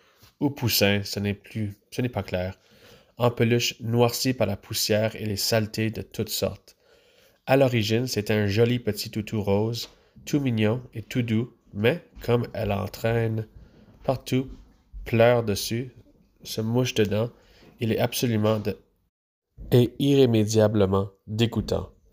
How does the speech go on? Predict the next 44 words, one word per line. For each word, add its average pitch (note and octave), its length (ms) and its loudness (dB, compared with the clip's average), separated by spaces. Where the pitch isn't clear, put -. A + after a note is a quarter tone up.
Puisqu'elle C#3 400 4
n'arrive A2 340 2
pas C3 180 4
à G2 60 4
décider G#2+ 640 0
si - 260 -4
elle G2+ 200 2
est G2+ 60 4
droitière G#2+ 720 2
ou A2 100 -4
gauchère, G2+ 580 0
elle A#2 160 2
le A#2+ 60 4
balance A#2+ 420 4
d'une A2 180 -2
main A2 220 4
à G2 100 2
l'autre D#2+ 420 -2
toute D3+ 240 2
la A#2 140 6
journée G#2 500 -2
et A#2+ 100 6
s'en A2 220 6
sert A#2+ 460 4
comme A#2 360 0
d'une A#2 200 -4
extension A2+ 540 0
de G#2+ 80 0
son G2 220 0
corps. - 520 -2
La A2 100 -6
seule C#3+ 240 4
fois C#3+ 400 6
où A#2 100 -4
nous A2 160 0
avons G#2+ 240 4
tenté A#2+ 380 0
de A#2 80 0
le G2+ 120 4
laver, G#2 480 2
mon A2+ 140 4
père B2+ 340 4
et A2 60 0
moi, G#2 380 0